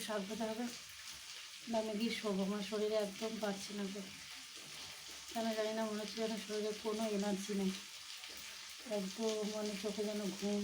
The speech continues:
শরীর যেন নেতিয়ে পড়ছে, এরকম একটা অবস্থা। যাই, চলো রান্নাটা কমপ্লিট করি। তো দেখো,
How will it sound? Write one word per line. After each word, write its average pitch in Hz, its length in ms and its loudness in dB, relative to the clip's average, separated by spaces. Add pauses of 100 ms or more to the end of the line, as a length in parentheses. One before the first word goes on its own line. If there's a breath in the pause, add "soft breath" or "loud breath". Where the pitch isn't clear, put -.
(160)
শরীর 208 260 2
যেন 196 120 2 (120)
নেতিয়ে 208 360 2
পড়ছে, 196 240 0
এরকম 196 280 2
একটা 196 200 0
অবস্থা। 190 320 -4 (1400)
যাই, 214 160 2 (100)
চলো 208 180 4 (220)
রান্নাটা 208 380 -2
কমপ্লিট 202 420 -2
করি। 202 160 -2 (1000)
তো - 40 -12 (100)
দেখো, 240 220 6